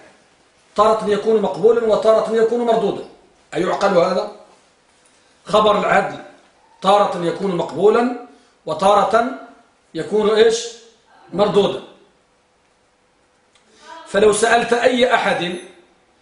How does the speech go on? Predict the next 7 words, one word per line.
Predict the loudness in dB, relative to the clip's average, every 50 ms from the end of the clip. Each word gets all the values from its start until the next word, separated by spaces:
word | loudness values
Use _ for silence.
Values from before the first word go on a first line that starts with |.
| _ _ _ _ _ _ 0
كيف | 0 2 2 4 2
يكون | 2 2 2 0 0 0 2 2
خبر | 2 2 2 4 4 2 2 0
العدل؟ | 0 0 -2 -2 -4 -8 -14 -20 -20 -20 _ _ _ _ _ _ _ _ _ _ _ _ _ _ -2
فيقول | 0 0 2 2 2 2 2 4 2
لك | 2 2 2
مقبولا، | 2 2 2 0 0 2 4 4 4 4 2 -2 -4 -6